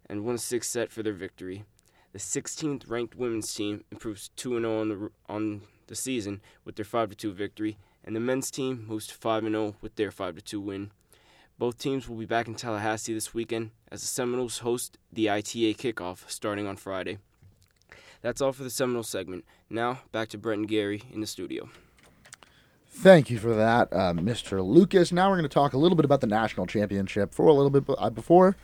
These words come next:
Speaker 2: everyone knows, we're gonna talk about Florida State basketball. But we do kinda wanna put a bow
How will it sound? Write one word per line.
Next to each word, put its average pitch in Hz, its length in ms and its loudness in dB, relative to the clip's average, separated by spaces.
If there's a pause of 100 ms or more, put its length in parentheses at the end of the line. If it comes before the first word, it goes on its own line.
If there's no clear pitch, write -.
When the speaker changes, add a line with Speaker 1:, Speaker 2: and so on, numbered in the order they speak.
(240)
Speaker 2:
everyone 117 280 2
knows, 131 260 2
we're 107 120 -6
gonna 120 100 -6
talk 135 180 2
about 139 180 2
Florida 143 240 6
State 147 180 2
basketball. 107 600 2 (500)
But 143 100 10
we 151 100 12
do 180 100 10
kinda 165 160 12
wanna 151 160 10
put 151 140 6
a 131 60 8
bow 127 440 8